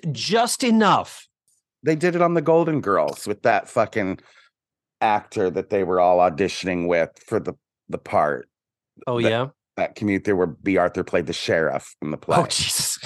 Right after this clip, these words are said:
Speaker 1: <laughs>
Speaker 2: Where he was just so ridiculous. And so I was so happy that he really understood the assignment, especially on a show like Mama's Family, where it's very easy to go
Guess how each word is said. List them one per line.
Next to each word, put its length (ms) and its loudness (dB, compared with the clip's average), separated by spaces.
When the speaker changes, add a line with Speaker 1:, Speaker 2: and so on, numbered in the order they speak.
Speaker 1:
<laughs> 200 -4
Speaker 2:
Where 260 -4
he 180 -2
was 260 -4
just 280 -6
so 240 -2
ridiculous. 1200 -4
And 260 -4
so 200 0
I 120 2
was 180 -6
so 440 2
happy 460 -2
that 200 -4
he 180 -6
really 380 -2
understood 580 -6
the 120 -4
assignment, 500 -4
especially 640 0
on 140 0
a 60 -6
show 220 -2
like 200 -2
Mama's 420 0
Family, 560 -4
where 200 0
it's 280 -4
very 640 -2
easy 380 -2
to 100 -8
go 420 -2